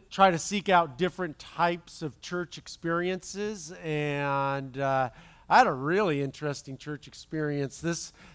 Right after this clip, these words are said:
this time around. A friend of mine was a guest speaker at a, at a church and invited me to come, and I'm like, "Oh, yeah, that'd be, that'd be great." And, uh, it was in a denomination that I hadn't gone to before, so I was, uh,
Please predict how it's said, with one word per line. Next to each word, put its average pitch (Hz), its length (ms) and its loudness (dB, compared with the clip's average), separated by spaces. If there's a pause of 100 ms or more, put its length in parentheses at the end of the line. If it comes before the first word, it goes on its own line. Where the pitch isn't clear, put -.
this 185 220 2
time 160 360 2
around. 139 600 0
A 151 240 4
friend 196 340 2
of 190 60 0
mine 156 400 4
was 143 420 -2 (300)
a 156 180 4
guest 165 340 2
speaker 147 720 -4 (380)
at 156 360 10
a, 147 400 4
at 151 180 4
a 139 60 -4
church 165 600 -6
and 139 720 0
invited 160 440 6
me 156 80 0
to 143 120 -4
come, 175 420 4
and 160 100 2
I'm 160 120 0
like, 160 200 0
"Oh, 277 80 0
yeah, 285 300 4
that'd 175 160 0
be, 175 140 -4 (160)
that'd 165 240 2
be 175 100 -6
great." 196 400 -2
And, 151 580 0 (400)
uh, 156 220 4
it 160 40 0
was 156 400 -4 (640)
in 185 140 2
a 180 60 2
denomination 180 800 4
that 165 120 4
I 160 140 6
hadn't 160 280 2
gone 156 280 2
to 170 160 -10
before, 156 500 -4
so 160 220 -4
I 151 160 4
was, 147 200 -4
uh, 147 380 2